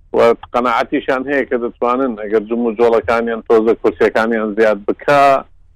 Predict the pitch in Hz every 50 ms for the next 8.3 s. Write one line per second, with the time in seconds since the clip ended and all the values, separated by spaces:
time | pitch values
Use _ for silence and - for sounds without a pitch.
0 | _ _ _ _ _ _ _ _ _ - - 120 110 110 113 113 - 113 120 120
1 | 117 113 107 - _ _ _ - 113 104 104 104 101 101 104 101 98 101 98 104
2 | 104 104 107 101 110 117 113 113 113 117 117 113 117 117 117 113 113 110 110 113
3 | 107 - - 110 - - 131 120 117 113 101 - - 120 117 113 117 113 113 117
4 | 110 110 110 101 110 110 110 110 110 101 - _ 123 113 101 - - _ _ _
5 | _ _ _ _ _ - - 113 98 - 113 - - - 113 113 107 113 113 104
6 | - - - 117 113 110 107 107 101 - - - 113 113 113 101 - - - -
7 | 139 143 147 147 147 147 139 135 127 131 127 131 131 127 131 131 127 127 120 -
8 | - 135 131 131 131 131